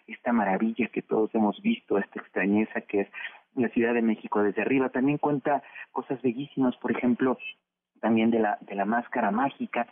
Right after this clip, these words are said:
el primer luchador enmascarado de la Ciudad de México. Y esto es que si te metes en una calle del Río de la Loza de la colonia Doctores,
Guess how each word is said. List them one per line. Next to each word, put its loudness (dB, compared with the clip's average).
el -4
primer 2
luchador 0
enmascarado 0
de 0
la -4
Ciudad -2
de 2
México. -4
Y 0
esto -2
es 0
que -4
si -4
te 0
metes 0
en 4
una 4
calle 0
del 2
Río 2
de 2
la 2
Loza -2
de 2
la 0
colonia 0
Doctores, -2